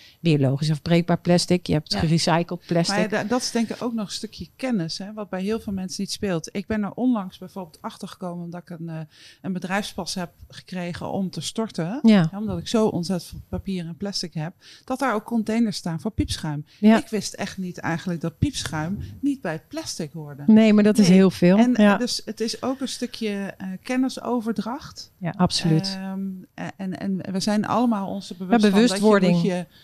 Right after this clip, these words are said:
Speaker 3: dat je moet ver-, verduurzamen, hè, dat weten we allemaal. En we zijn ook allemaal natuurlijk bezig nu heel erg met de energierekening. Dus opeens zijn, eh, inderdaad, eh, eh, verduurzaming thuis heel erg hot. Ehm,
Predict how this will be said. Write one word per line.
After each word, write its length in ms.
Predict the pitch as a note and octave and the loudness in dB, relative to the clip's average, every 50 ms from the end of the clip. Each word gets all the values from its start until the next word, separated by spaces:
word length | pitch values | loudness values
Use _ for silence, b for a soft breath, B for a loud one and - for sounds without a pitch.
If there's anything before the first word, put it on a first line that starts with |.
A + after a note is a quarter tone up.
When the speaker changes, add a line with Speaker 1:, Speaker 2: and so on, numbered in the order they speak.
| b b _ | b b _
Speaker 3:
dat 180 | - G#3+ G#3+ | -2 0 2
je 80 | - A3+ | 4 4
moet 200 | G#3+ G#3 F#3+ - | 4 4 4 2
ver-, 180 | - - - - _ | -2 -10 -12 -14 _
verduurzamen, 920 | _ - G#3+ F#3+ D3+ F#3 F#3+ G#3 A3 A3 G#3+ A3+ G3+ G#3 G#3+ A3+ A#3 A#3+ A3 | _ 2 2 2 4 4 4 6 4 4 4 2 0 0 0 0 0 0 0
hè, 60 | A3 | -2
dat 160 | A#3 A#3 G#3+ - | -2 -4 -4 -2
weten 340 | D#3+ F3 F3+ G#3+ - - | -2 -2 -2 -4 -4 -6
we 60 | A#3 - | -4 -2
allemaal. 600 | - G3+ A3 A3 G#3 G#3 G3+ G3+ G#3 G#3+ A3 F#3+ | 0 0 0 0 0 0 -2 -2 -2 -2 -4 -4
En 80 | E3+ | -4
we 60 | E3+ | -6
zijn 200 | E3+ - F#3 F3 | -4 -4 -2 -2
ook 100 | E3+ E3+ | -2 -2
allemaal 300 | - - G3+ G3+ F#3 F3 | -2 -2 -2 -2 -2 -2
natuurlijk 320 | E3+ E3+ F3 D#3+ - F#3+ E3 | -4 -6 -8 -8 -10 -8 -6
bezig 320 | E3+ F3+ F3 F3+ - F#3 | -4 -4 -4 -4 -2 0
nu 100 | F#3 G3 | 2 2
heel 180 | F#3 F#3 F3+ E3+ | 2 2 2 0
erg 120 | E3+ - | 0 -2
met 120 | F#3 F3 - | -2 -4 -4
de 60 | D#3 | -4
energierekening. 1080 | - F3 F3 F3 D3+ G3+ G#3+ A#3+ B3 A3+ G#3+ G3+ G#3 - A3+ G#3 A3 A#3 B3+ C4+ B B B B B B | -4 -2 -2 -2 0 -2 0 0 0 0 -2 -2 -4 -4 -4 -2 0 0 -2 -2 B B B B B B
Dus 180 | - F#3+ F3 | -8 -4 -4
opeens 420 | G3 F3 - D3+ E3 F#3 G3 F#3 - | -2 -2 -2 -2 0 0 0 0 -2
zijn, 260 | - F#3+ F3 F3 F3 | -4 -6 -6 -6 -8
eh, 160 | F3 E3+ E3+ D#3+ | -8 -8 -6 -4
inderdaad, 520 | F#3 F#3+ F3+ D#3+ F#3 F3+ F3 F3 - - | -4 -4 -2 -2 -4 -4 -4 -4 -6 -6
eh, 160 | F#3 E3+ E3 E3+ E3 B B B B B B | -4 -4 -4 -4 -6 B B B B B B
eh, 360 | - - - F3+ E3+ E3+ F3 | -10 -6 -4 -4 -4 -4 -4
verduurzaming 600 | E3 - F#3+ G3+ G#3 - - F#3 F3+ F3+ F3 F#3 | -4 -2 0 2 2 2 2 0 0 -2 -4 -2
thuis 320 | - A3+ A3 G#3+ G3+ G#3 - | 0 2 2 2 2 0 0
heel 220 | G3 F#3+ F3+ F3 | -2 0 0 0
erg 160 | E3+ E3 C#3+ - | -2 -4 -8 -8
hot. 340 | F#3+ G3+ B3 E4+ - - B B B B B B B B B | -6 -6 -4 -6 -6 -10 B B B B B B B B B
Ehm, 480 | _ - F#3 F#3 F#3 F3 F3 F3 F3 F3 | _ -8 -6 -6 -4 -4 -4 -6 -6 -6